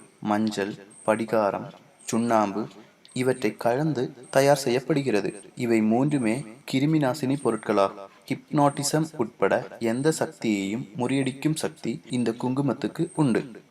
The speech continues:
உடலிலிருந்து மூளைக்கு செல்லும் நரம்புகள் எடுத்துச் செல்லும் உஷ்ணத்தை கட்டுப்படுத்துவது நெற்றி பகுதியே ஆகும். இந்த பகுதியில் குங்குமத்தை வைப்பதால் உஷ்ணம் குறையும். இதனால் தலையில் ஏற்படும் வலி மற்றும் அழுத்தம்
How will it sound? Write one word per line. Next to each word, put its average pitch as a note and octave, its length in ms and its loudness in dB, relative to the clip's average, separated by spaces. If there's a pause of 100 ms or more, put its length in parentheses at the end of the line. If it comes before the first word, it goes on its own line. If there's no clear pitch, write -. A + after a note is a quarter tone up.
(160)
உடலிலிருந்து A#2 840 2 (100)
மூளைக்கு B2+ 460 0
செல்லும் B2 320 0
நரம்புகள் A2 600 0 (220)
எடுத்துச் A#2 400 -2
செல்லும் A#2 480 0
உஷ்ணத்தை A#2 840 -2
கட்டுப்படுத்துவது A#2 920 -2 (260)
நெற்றி B2+ 360 -6
பகுதியே A#2+ 540 0
ஆகும். G#2 380 0 (420)
இந்த D3+ 320 0
பகுதியில் G#2+ 720 0 (120)
குங்குமத்தை D3 600 2
வைப்பதால் G#2 540 2 (380)
உஷ்ணம் B2+ 500 0
குறையும். A#2+ 380 0 (360)
இதனால் A2+ 500 0 (180)
தலையில் C3 480 4
ஏற்படும் A2 560 0 (160)
வலி A2+ 540 0
மற்றும் A#2 420 -4 (120)
அழுத்தம் B2 520 2